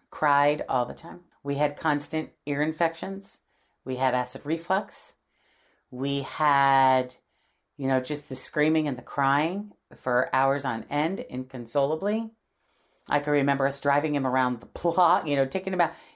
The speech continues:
eh, that trick, you know, take him for a ride, that'll put him to sleep. Well, it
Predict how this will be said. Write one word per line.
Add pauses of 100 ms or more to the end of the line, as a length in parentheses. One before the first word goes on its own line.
eh,
that
trick,
you
know,
take
him
for
a
ride,
that'll
put
him
to
sleep. (680)
Well, (460)
it